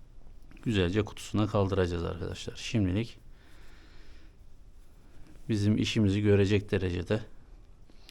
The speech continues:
kabaca temizliğini yaptık. Yani kabaca temizlik derken yine güzelce temizlendi silahımız. Ve baştan sağma bir şekilde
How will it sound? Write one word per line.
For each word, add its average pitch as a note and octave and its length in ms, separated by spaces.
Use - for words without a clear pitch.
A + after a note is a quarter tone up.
kabaca G2 460
temizliğini F#2+ 540
yaptık. F#2 280
Yani F#2+ 160
kabaca F#2+ 380
temizlik F#2+ 460
derken A2 500
yine G2 200
güzelce F#2+ 420
temizlendi F#2+ 580
silahımız. E2+ 680
Ve - 160
baştan F2+ 360
sağma F2+ 380
bir E2+ 40
şekilde F#2 500